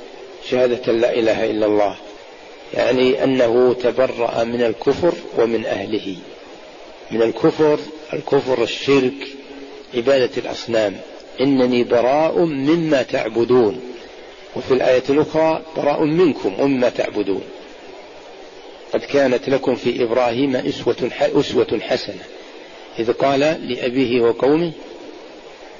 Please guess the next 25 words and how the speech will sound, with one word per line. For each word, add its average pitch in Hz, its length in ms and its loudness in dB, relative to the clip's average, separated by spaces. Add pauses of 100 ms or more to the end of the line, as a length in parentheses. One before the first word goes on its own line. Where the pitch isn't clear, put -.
(680)
"لقد 120 320 0 (100)
كان 135 160 2
لكم 131 340 2
في 127 260 -2
إبراهيم 120 460 2
والذين 120 520 4
معه 131 360 2
أسوة 120 440 0
حسنة". - 240 -4 (680)
قالوا 131 220 4
لقومهم: 131 580 2
"إنا 127 200 2
براء 123 600 2
منكم 135 500 0
ومما 127 260 2
تعبدون 113 600 0
من 104 120 -4
دون 107 180 2
الله، 95 240 0 (540)
كفرنا 127 640 2
بكم 175 460 2 (680)
وبدا 120 800 4 (100)
بيننا 110 380 2
وبينكم 107 600 0
العداوة 117 580 2